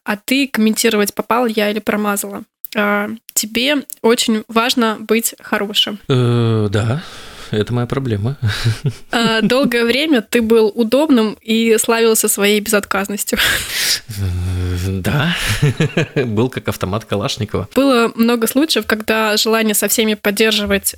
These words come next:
Speaker 1: теплые отношения приводили к тебе к неприятностям.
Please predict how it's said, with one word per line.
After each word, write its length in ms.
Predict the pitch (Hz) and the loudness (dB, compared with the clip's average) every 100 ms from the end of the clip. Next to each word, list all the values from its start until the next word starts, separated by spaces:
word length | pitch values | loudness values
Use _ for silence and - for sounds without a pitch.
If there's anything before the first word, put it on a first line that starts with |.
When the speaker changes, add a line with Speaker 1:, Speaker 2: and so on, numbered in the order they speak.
| - | -4
Speaker 1:
теплые 260 | 220 - | -2 0
отношения 460 | 208 208 - 302 277 | 0 0 0 2 0
приводили 420 | - 208 202 240 | 0 -2 2 0
к 80 | - | 0
тебе 400 | - 202 202 202 | -4 0 0 0
к 100 | 202 | -2
неприятностям. 640 | 220 214 202 202 226 - | -4 -2 -2 -2 -8 -10